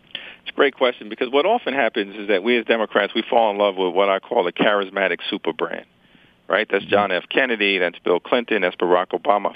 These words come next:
Phenomenal folks. But if we're solely relying on the emergence of someone who fits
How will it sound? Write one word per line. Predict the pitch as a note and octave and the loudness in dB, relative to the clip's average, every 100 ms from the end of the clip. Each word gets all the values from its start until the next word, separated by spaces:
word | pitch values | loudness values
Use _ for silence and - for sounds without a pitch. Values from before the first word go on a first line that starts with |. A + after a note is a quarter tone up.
| - | -4
Phenomenal | A2 G#2+ B2+ D3 D#3 C3+ A#2 A2 - | -4 0 0 0 0 0 0 -2 0
folks. | F#2+ - - - - _ - - - _ _ | 0 0 -10 -20 -20 _ -20 -20 -20 _ _
But | B2+ B2 | 0 2
if | C3+ - | -2 0
we're | C#3 - | 0 2
solely | G3+ G3+ | 2 2
relying | D#3 C3+ C#3+ D3 C#3+ | 2 2 2 0 -2
on | B2 | -2
the | A2+ | -2
emergence | G#2 A2+ B2+ A2+ A2+ | 0 0 0 -4 -8
of | G2 - | -6 -2
someone | A2+ G#2+ A2+ | 0 0 -4
who | G2 | -4
fits | A#2+ | -2